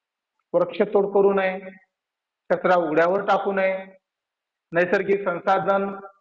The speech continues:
जपून वापरावे आणि स्वच्छता ठेवावी,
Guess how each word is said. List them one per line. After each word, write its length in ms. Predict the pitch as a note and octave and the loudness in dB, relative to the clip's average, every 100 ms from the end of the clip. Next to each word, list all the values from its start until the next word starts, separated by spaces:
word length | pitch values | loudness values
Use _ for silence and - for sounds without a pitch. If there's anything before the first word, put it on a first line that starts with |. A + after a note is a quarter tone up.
| _ - | _ -6
जपून 320 | D3 E3 F#3+ | -4 0 2
वापरावे 560 | G#3+ G3 F#3+ G3 F#3+ F#3+ F#3+ - _ _ _ | 2 2 0 0 -2 -6 -10 -20 _ _ _
आणि 180 | - F3 | -6 -4
स्वच्छता 520 | F3 E3 - G#3+ G#3 | -2 -2 0 0 0
ठेवावी, 500 | - G#3+ F3+ E3 E3 | 0 0 0 0 -2